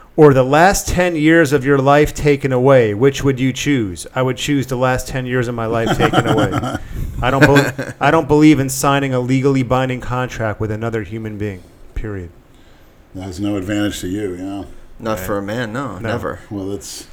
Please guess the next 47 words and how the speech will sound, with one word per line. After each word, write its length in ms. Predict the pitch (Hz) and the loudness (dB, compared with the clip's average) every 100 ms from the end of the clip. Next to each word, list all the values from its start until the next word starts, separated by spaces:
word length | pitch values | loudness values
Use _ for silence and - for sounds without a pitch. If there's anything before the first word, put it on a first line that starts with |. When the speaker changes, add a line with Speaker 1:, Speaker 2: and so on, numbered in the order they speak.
| - | 0
Speaker 1:
Maybe 220 | 139 156 | 4 6
Speaker 2:
Unless, 160 | 175 | 6
Speaker 1:
it 100 | - | 4
Speaker 2:
unless 340 | 139 139 139 - | 0 2 2 0
you 60 | |
find 240 | 127 135 127 | 0 2 4
a 40 | |
rich 280 | 113 151 - | 4 2 0
woman. 140 | 107 107 | -2 0
Speaker 3:
There's 100 | 110 | 2
a 60 | |
reason 420 | 120 156 175 147 113 | 4 4 4 2 0
for 120 | 104 | -2
that. 280 | 98 104 104 | -2 -4 -6
The 80 | |
breakup 480 | 85 107 113 120 107 | -8 -6 -4 -6 -8
of 80 | 107 | -8
the 80 | 104 | -8
country 440 | - 135 135 151 | -6 -6 -4 -6
was 260 | 110 - - - - _ - - - _ - _ - - | -6 -10 -14 -20 -20 _ -20 -20 -20 _ -20 _ -20 -18
the 120 | - - | -14 -12
Soviet 640 | - 135 131 135 135 135 | -2 2 6 6 4 4
K 240 | 123 127 | 4 6
G 180 | 120 127 | 4 2
B 300 | 120 131 135 | 4 4 2
guy 260 | 135 135 143 | 0 -2 -2
said 260 | - 131 | 0 0
that 240 | 127 110 - | 2 0 -2
forty 360 | - 131 127 | -6 -2 -2
years 300 | 127 127 123 | 0 0 0
ago. 360 | 98 85 76 78 - - - _ - | -2 -4 -6 -8 -12 -20 -20 _ -18
Speaker 2:
What's 220 | 98 - | -16 -10
that? 260 | 82 73 - - - - - 107 | -8 -10 -12 -20 -20 -20 -16 -10
Speaker 3:
About 260 | 92 92 | -6 -4
how 160 | 92 95 | -4 -4
they're 160 | 92 | -4
gonna 200 | 90 90 | -6 -8
break 260 | 80 95 92 | -6 -6 -4
up 100 | 98 | -6
the 80 | 95 | -6
United 320 | 92 90 90 | -6 -6 -8
States, 420 | - 95 87 85 | -8 -6 -6 -8
and 100 | 85 | -12
it's 200 | 80 - - | -12 -14 -12
already 320 | 95 92 90 | -10 -8 -8
almost 280 | 87 90 90 | -10 -14 -14
finished. 520 | - 82 80 - - | -16 -16 -18 -18 -20